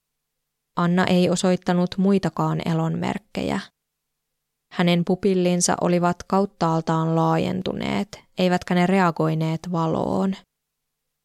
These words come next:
Anna oli kliinisesti kuollut. Ei hengitystä, ei verenkiertoa,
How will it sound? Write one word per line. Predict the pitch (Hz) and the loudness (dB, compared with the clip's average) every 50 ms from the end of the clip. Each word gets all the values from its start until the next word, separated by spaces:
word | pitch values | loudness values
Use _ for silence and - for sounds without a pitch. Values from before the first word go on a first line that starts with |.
| _ _ _ - | _ _ _ -2
Anna | 180 170 165 175 185 202 196 | 0 2 4 4 4 4 4
oli | - 196 190 196 196 190 190 - | 4 4 4 4 4 2 2 0
kliinisesti | - 208 220 220 214 202 175 170 - - 160 - - - 170 160 _ _ - | 2 2 4 4 4 2 2 0 0 -2 -2 -4 -2 -4 -4 -4 _ _ -2
kuollut. | - 165 165 160 151 151 139 143 170 190 196 202 - - - - - _ _ _ - - - - - _ - | 0 2 2 4 2 2 0 0 0 0 -2 -2 -4 -8 -18 -18 -18 _ _ _ -20 -20 -20 -20 -20 _ -2
Ei | - 185 202 208 180 | 2 2 4 4 4
hengitystä, | 190 190 185 175 165 165 165 - 165 170 - - - 170 165 170 - - _ _ _ - | 2 2 2 2 2 0 0 0 -2 -2 -2 -4 -4 -2 -2 -2 -4 -8 _ _ _ -2
ei | - 190 196 180 | 0 2 2 4
verenkiertoa, | 175 175 175 165 160 160 - - 160 156 160 - - - 160 160 160 160 170 | 2 2 2 2 0 -2 -2 -2 0 0 -2 -4 -4 -2 0 0 2 2 0